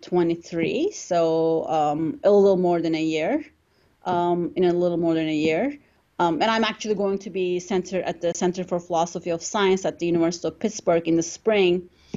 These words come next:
to wrap up my book. And I think the other self book will probably be a year after that. Um, and we'll see what happens with the medical humanities kind of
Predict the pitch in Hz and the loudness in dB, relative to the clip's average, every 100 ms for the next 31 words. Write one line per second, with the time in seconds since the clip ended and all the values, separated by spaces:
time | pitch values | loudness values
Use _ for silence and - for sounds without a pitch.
0 | - - 202 175 190 170 175 170 170 277 | -6 0 2 2 -2 -2 -2 -4 -2 -4
1 | - - _ _ _ _ _ _ 208 202 | -4 -20 _ _ _ _ _ _ 0 0
2 | 196 - 220 214 254 277 226 240 208 214 | 0 -2 -2 -2 2 2 2 0 2 4
3 | 247 240 226 196 196 202 202 - 180 185 | 2 0 -4 -4 -4 -8 -8 -10 -6 -4
4 | 170 - 214 190 190 170 175 170 170 170 | -6 -8 -4 -2 -4 -4 -6 -4 -2 0
5 | 170 165 - _ - - 208 185 185 170 | -2 -4 -12 _ -16 0 2 4 2 2
6 | 151 - 127 131 - - _ _ _ _ | -2 -8 -8 -8 -10 -12 _ _ _ _
7 | _ _ _ _ _ _ - 170 165 165 | _ _ _ _ _ _ -4 0 0 0
8 | 160 151 185 185 175 - _ _ _ _ | -2 -4 0 0 0 -6 _ _ _ _
9 | _ - 180 311 415 - 381 370 285 262 | _ -8 2 6 6 6 4 6 4 2
10 | 226 233 202 185 180 175 175 170 170 165 | -4 -6 -10 -12 -12 -10 -10 -12 -8 -8
11 | 165 165 160 160 147 - - - - - | -6 -6 -6 -8 -10 -14 -20 -20 -20 -20
12 | _ _ _ _ - - 143 143 | _ _ _ _ -18 -10 -8 -8